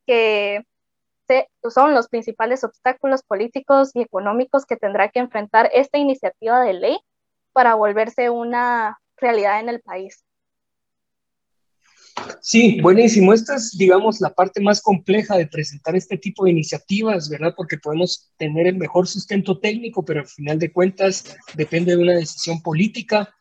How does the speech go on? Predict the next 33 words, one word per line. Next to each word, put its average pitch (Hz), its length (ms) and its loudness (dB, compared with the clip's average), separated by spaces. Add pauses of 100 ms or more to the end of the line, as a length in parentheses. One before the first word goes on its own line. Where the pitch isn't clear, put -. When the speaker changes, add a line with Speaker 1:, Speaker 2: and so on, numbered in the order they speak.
(140)
Speaker 2:
este, 147 760 -2
de 156 120 0
las 143 200 0
mayorías 147 580 -2
que - 80 -16
están 156 260 -6
adentro 151 340 -2
del 147 80 -6
Congreso. 180 500 -2 (360)
Y 185 280 4
sabemos 202 480 4
que 180 100 -4
lamentablemente 175 760 0
las 170 160 2
mayorías 151 440 -4
que 151 100 -12
están 160 260 -6
dentro 175 260 0
del 156 100 -4
Congreso 170 680 -4 (120)
se - 200 -6
mueven 170 340 2
básicamente 156 720 -6
por 131 240 -10
dos 151 440 -6 (160)
motivos. 233 680 0
El 156 100 -4
primero 175 420 2
es 196 200 0
incentivos 170 840 -4
para 143 200 -2
garantizarse 135 640 -2
impunidad 151 540 -4